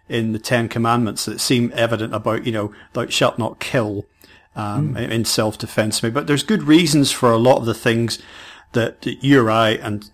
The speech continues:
Speaker 1: uh, many people listening would consider to be obvious. You know, they go, "Well, you should do this or you shouldn't do that." And people go, "Well, yeah, we know.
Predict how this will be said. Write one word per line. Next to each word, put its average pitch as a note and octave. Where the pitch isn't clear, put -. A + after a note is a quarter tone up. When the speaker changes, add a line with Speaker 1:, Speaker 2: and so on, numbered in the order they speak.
Speaker 1:
uh, G#2+
many A2+
people -
listening A2+
would A2
consider A2+
to A2
be A#2
obvious. A#2
You C3
know, G2+
they A2
go, A#2
"Well, C3
you A2+
should D#3+
do C3
this B2
or A#2
you G#2+
shouldn't D#3+
do A2
that." A#2+
And B2
people A#2+
go, B2
"Well, C#3
yeah, F3
we A#2
know. D#3+